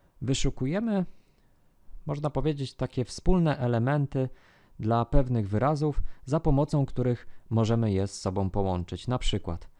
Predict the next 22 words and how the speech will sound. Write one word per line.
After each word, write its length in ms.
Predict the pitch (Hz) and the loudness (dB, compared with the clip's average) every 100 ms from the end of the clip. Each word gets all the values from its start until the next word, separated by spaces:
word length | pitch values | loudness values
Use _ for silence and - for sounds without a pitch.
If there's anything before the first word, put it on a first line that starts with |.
| _ _ _ - | _ _ _ 0
połączymy 600 | 127 127 120 139 113 95 - - - - _ - | 2 2 2 0 2 0 -4 -18 -20 -20 _ -12
dwa 300 | 104 101 208 | -4 2 2
pierwsze 420 | - 160 160 185 | 2 0 0 -4
wyrazy, 520 | 170 180 180 180 214 220 - _ _ _ _ _ | -2 -2 -2 -4 -6 -8 -16 _ _ _ _ _
czyli 160 | - 110 | -6 -2
to 100 | 110 | 0
będzie 240 | 107 104 | 0 0
pierwsza 380 | 98 170 - 180 | 0 -2 0 -2
grupa 320 | 165 165 170 | -2 -2 -2
wyrazów, 500 | 160 165 160 156 151 - - | 0 0 0 -2 0 -2 -2
a 100 | - | -4
drugą, 540 | 131 151 147 143 - 127 | -2 0 0 0 -2 -2
drugą 300 | 151 151 135 | 0 2 0
grupę 400 | 143 135 131 127 - | 0 2 2 0 -2
wyrazów 400 | 123 127 120 113 | 0 2 2 0
będzie, 340 | 117 113 113 - - - - | 0 2 0 -4 -18 -20 -10
e, 240 | 110 107 | -2 -2
stanowić 600 | 104 - 113 107 104 - - - | -2 -2 0 0 -2 -6 -16 -10
wyraz 300 | - 110 107 | -2 0 0
trzeci 440 | - - 117 - 107 | -4 -2 -2 -2 -6
i 60 | |
czwarty. 560 | 95 - 87 85 - - | 0 0 0 -6 -10 -16